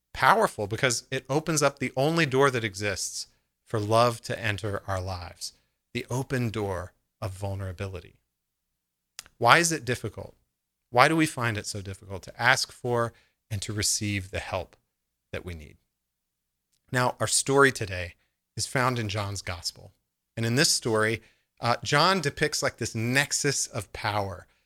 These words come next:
that holds us back from both receiving the help we need as well as asking for it. Some call it the unholy trinity, and John depicts it as the world, the flesh,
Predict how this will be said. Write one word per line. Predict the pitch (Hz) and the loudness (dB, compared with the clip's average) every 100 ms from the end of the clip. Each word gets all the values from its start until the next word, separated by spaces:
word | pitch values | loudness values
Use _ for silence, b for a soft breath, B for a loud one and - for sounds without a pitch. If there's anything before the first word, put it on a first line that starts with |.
| _ - | _ -8
that | - | -8
holds | - 135 147 143 135 | -2 2 2 2 0
us | 127 120 | 0 0
back | - 110 104 95 - _ _ _ | -2 -2 -2 -4 -10 _ _ _
from | - 120 | -4 -2
both | 110 120 113 - - | 4 4 2 -4 -8
receiving | 107 - - 156 156 151 | -2 -2 2 0 0 0
the | 135 | 0
help | 135 139 - | 0 -2 -2
we | 131 | -2
need | 127 123 117 - _ _ - | 0 0 -4 -8 _ _ -6
as | 104 | -4
well | 107 104 | -2 -4
as | 95 | -6
asking | 90 85 - 92 | -12 -14 -14 -14
for | 87 - 87 | -14 -12 -12
it. | - _ _ _ _ _ _ _ | -12 _ _ _ _ _ _ _
Some | - - 143 | -2 0 0
call | 143 123 117 | 2 4 4
it | 117 110 | 0 -2
the | 110 | 0
unholy | 107 104 110 107 | 0 0 0 0
trinity, | - 113 92 85 104 _ _ _ _ | -2 -4 -6 -10 -18 _ _ _ _
and | 117 110 | -2 2
John | 120 131 131 135 | 4 4 4 0
depicts | - 113 127 - | -6 -4 -4 0
it | 117 | 0
as | 110 107 107 | 2 2 -2
the | - 98 | -6 -8
world, | 104 123 143 151 - _ _ _ _ | 2 4 4 2 -4 _ _ _ _
the | - | -12
flesh, | - 135 120 - - | 2 6 6 6 -4